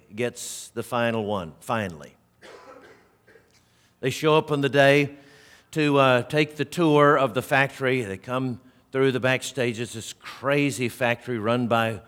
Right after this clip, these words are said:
Oompa Loompas. And you remember what happened to the other five kids? Augustus falls into the chocolate river and gets sucked down a chute.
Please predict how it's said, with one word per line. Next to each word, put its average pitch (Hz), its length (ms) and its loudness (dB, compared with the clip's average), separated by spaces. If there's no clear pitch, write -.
Oompa 131 200 -4
Loompas. 120 640 -4
And 139 100 -4
you 151 60 4
remember 202 260 6
what 190 120 10
happened 185 360 6
to 165 80 6
the 165 140 6
other 170 140 6
five 165 360 2
kids? 185 480 -4
Augustus 156 1000 2
falls 151 440 6
into 151 240 -2
the 131 100 -2
chocolate 147 520 2
river 135 420 2
and 113 320 -2
gets 131 180 -6
sucked - 400 -4
down 120 180 0
a 113 40 -4
chute. - 420 -12